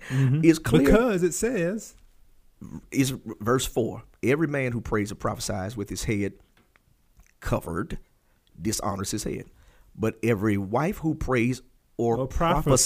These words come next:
Speaker 2: prophesies."
Speaker 1: And we just talked about prophesying in the past episode.
Speaker 2: Last week we told you prophesy means preach, to declare the word of God, to, to speak forth.
Speaker 1: So there's a presumption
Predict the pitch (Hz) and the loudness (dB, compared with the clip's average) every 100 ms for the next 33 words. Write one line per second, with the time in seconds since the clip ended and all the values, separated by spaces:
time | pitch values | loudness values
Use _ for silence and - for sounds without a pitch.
0 | 117 101 87 95 - 135 135 131 139 143 | 4 4 0 -6 -4 0 2 2 2 2
1 | 180 208 208 208 180 160 131 131 127 117 | 0 0 -2 -4 -2 -2 0 -2 -2 -2
2 | 117 117 127 - - 120 - 180 202 - | -2 -4 -2 -4 -2 -6 -6 -6 -6 -4
3 | 107 107 101 110 151 156 202 185 147 151 | 0 2 2 2 2 0 0 2 0 2
4 | 131 117 123 - 190 - 156 160 143 151 | -2 -2 -2 -2 -2 -2 -4 -6 -8 -8
5 | 165 175 - - 247 226 - - 143 135 | -8 -8 -8 -6 -4 -4 -8 -8 -6 -6
6 | - 165 170 175 175 202 202 175 233 302 | -4 -4 -2 -4 -4 -6 -6 -6 -8 -8
7 | - - - - - - 131 - - - | -14 -18 -20 -20 -20 -2 -2 -2 -12 -8
8 | 139 - - 214 - - 220 - - - | -4 -4 -2 -4 -4 -4 -4 -4 -10 -12
9 | - 180 175 202 202 202 185 269 - 160 | -6 -4 0 2 4 6 4 2 2 4
10 | 156 208 | 4 2